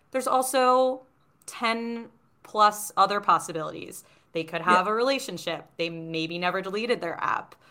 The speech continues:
Speaker 1: You
Speaker 2: Yeah.
Speaker 1: know, they're, they just haven't been on the app in a while. They're taking a break. There are so many situations. And I think we always just go to c-, the conclusion back to self as like,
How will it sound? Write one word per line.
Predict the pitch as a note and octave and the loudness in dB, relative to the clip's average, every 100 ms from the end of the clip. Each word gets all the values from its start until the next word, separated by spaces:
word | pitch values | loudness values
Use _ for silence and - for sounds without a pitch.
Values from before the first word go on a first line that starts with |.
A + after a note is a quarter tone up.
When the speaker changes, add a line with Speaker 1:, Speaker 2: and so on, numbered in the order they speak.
| - - _ - | -20 -20 _ -4
Speaker 1:
You | A3 | 0
Speaker 2:
Yeah. | G#3+ | 4
Speaker 1:
know, | G3+ F#3+ | 6 6
they're, | F#3 F#3+ F#3 F#3 F#3+ F#3 F3+ F3+ - | 4 2 4 4 4 2 2 -2 -4
they | F#3 | -4
just | F#3 | -2
haven't | - F#3 F#3 | -4 -4 0
been | C4+ | 4
on | C#4+ | 4
the | A#3 G#3 | 4 2
app | F3 E3+ | 2 2
in | E3+ | 0
a | |
while. | E3 D#3+ | 0 2
They're | E3 E3+ | 2 -2
taking | G3 F#3+ A#3+ | -6 -6 -6
a | |
break. | A#3+ - D4 C#4+ G#3+ F3 - _ _ _ | -6 -4 2 4 4 0 -10 _ _ _
There | A3+ A3+ | -2 0
are | |
so | A3+ - - - G3 F#3+ F#3+ | -2 -6 -8 -2 0 0 0
many | F#3+ F3+ F#3 F#3 | -2 -4 -6 -8
situations. | F#3 F#3 F3 E3 E3+ F3+ B3+ C#4 B3 | -8 -8 -6 -6 -6 -2 -2 0 -4
And | F3+ | -4
I | F3 | -4
think | F3+ F3 | -6 -6
we | F3+ | -8
always | F3 E3+ F3 E3 | -4 -2 -2 -4
just | F3 - | -8 -6
go | E3 | -6
to | D#3+ | -6
c-, | D#3+ - | -8 -10
the | E3+ | -10
conclusion | F3 E3 E3 D#3+ F3 E3 _ | -10 -10 -8 -6 -8 -10 _
back | D#3+ D3+ | 0 0
to | E3+ | -8
self | - - D3+ E3+ F#3+ | -8 -4 -2 -2 -4
as | D#3+ | -4
like, | D#3+ D#3 D#3 | -2 -2 -6